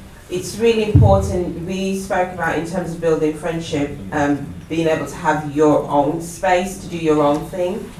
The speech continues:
because that, there's something to talk about when you've gone off and you've done Mark's gone out all night to watch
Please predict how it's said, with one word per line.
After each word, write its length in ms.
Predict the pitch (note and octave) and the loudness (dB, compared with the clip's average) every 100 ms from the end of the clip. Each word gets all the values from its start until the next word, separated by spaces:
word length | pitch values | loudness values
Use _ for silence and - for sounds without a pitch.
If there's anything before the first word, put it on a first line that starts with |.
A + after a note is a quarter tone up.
| - - | -18 -6
because 420 | D#3 - F3 E3+ - | -6 -2 -4 -4 -2
that, 340 | C3+ - - | -4 -4 -10
there's 240 | D3+ D3+ - | 0 0 0
something 400 | D#3+ E3 D#3 D3+ | -4 -2 -4 -4
to 120 | - | -8
talk 280 | G3+ E3 D#3+ | -2 -2 0
about 400 | D3+ D#3 G3 - - | 0 2 0 -6 -8
when 300 | E3 E3 E3+ | -4 -4 -4
you've 220 | E3 E3+ | -6 -4
gone 160 | D#3+ D3+ | -2 -2
off 200 | C#3+ D3+ | -4 -2
and 160 | C#3+ | 2
you've 340 | C#3+ C#3 C#3+ - - | 2 0 -4 -14 -6
done 420 | D3 C3+ C#3 - - - - - - - C#3+ - - | -4 -4 -6 -10 -14 -18 -18 -18 -16 -8 -6 -6 -12
Mark's 440 | D3+ C#3 - - - - - | -6 -6 -6 -12 -16 -16 -4
gone 300 | C#3+ C#3 C3+ | -4 -4 -6
out 300 | C3+ B2+ B2 | -4 -6 -4
all 200 | C3+ C3+ | -4 -4
night 420 | C3+ C3 C3 - | -2 -4 -4 -10
to 120 | - | -10
watch 480 | C3+ - - - - | -6 -6 -6 -14 -18